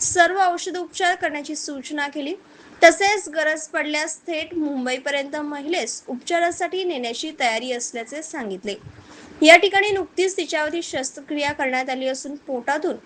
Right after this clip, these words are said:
अठरा किलो वजनाचा गोळा काढण्यात डॉक्टर सुलभ भामरे व त्यांच्या टीमला यश आले.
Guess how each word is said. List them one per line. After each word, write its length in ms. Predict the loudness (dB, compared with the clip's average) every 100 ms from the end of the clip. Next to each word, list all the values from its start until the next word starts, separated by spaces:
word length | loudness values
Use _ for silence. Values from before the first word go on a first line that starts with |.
| -18 -20 -4 8
अठरा 380 | 8 10 6 6
किलो 260 | 4 2
वजनाचा 680 | 2 0 -2 -4 -8 -6 -6
गोळा 380 | -4 -2 0 0
काढण्यात 580 | -2 -2 -2 -2 -6 -6
डॉक्टर 480 | -2 -2 -2 -4 -4 -6 -20 -20 -14 -6
सुलभ 640 | 2 4 8 6 4 0
भामरे 440 | -2 -2 -2 -2 -4 -12 -20 4
व 40 | 8
त्यांच्या 400 | 8 6 2 -2
टीमला 500 | 0 0 0 0 0
यश 380 | 0 -4 -6 -8
आले. 160 | -8